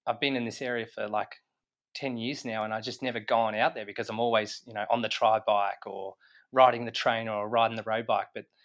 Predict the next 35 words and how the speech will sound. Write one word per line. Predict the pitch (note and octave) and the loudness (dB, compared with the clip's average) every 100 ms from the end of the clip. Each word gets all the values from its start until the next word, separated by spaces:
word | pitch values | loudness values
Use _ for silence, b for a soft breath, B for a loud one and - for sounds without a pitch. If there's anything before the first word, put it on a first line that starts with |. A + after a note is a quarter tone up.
| b b b b _ | b b b b _
just | - - | -8 -4
been | - C3 A#2+ | -2 -2 -2
mixing | C3 - | -6 -4
it | A2+ | -2
up | A#2 A#2 | -2 -2
heaps | B2+ A#2+ - | -6 -6 -10
on | B2 | -12
the | |
gravel | A2+ A2 G#2+ A2 | -4 0 2 0
bike, | G#2+ G#2+ A2 | 2 4 4
the | A2+ | 2
mountain | G#2+ G#2+ A2+ | -2 -2 -2
bike. | A2 G#2+ | -4 -2
We've | B2 | -2
got | A#2 | -2
heaps | - C#3 C3+ | -2 -6 -6
of | B2 | -10
good | A2+ | -6
mountain | A2+ A2+ B2 | -4 -4 0
bike | A#2 A2 - | 0 0 0
parks | A2 G#2+ - | -2 -2 -8
here, | A#2 A2+ A2 | -8 -6 -6
and | G#2 B B B - | -10 B B B -10
just | F3 | -4
experienced | D3+ - - C3+ B2+ A#2+ | -4 -4 -4 -2 -2 -4
different | - B2+ D#3 C3 | -8 -6 -6 -8
things, | A#2+ A2 G#2 | -8 -8 -10
which | A2+ - | -12 -10
I've | A2 | -10
just | A#2+ - | -10 -8
absolutely | A2+ - A#2 A2+ A2 G#2+ - _ B B B - | -10 -10 -12 -10 -10 -12 -16 _ B B B 2
love. | A#2+ A#2+ | 4 4
It's | - | 4
kind | - D3 | 6 6
of | A#2+ | 6